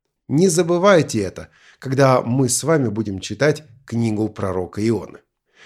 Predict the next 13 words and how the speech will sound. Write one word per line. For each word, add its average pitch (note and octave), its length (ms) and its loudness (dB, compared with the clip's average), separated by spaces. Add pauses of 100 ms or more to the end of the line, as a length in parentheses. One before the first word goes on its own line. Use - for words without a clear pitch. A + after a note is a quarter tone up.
(300)
Рыба F3+ 500 2
не D#3+ 440 2
главный D#3+ 720 2
герой C#3+ 760 0
этой D#3 380 -2
книги. D#3+ 640 -4 (480)
Это D#3 220 0
лишь F3+ 400 0
элемент E3+ 500 2
декорации E3 880 0 (240)
в A2 60 -4
великой D3+ 640 0
пьесе. F3+ 600 -2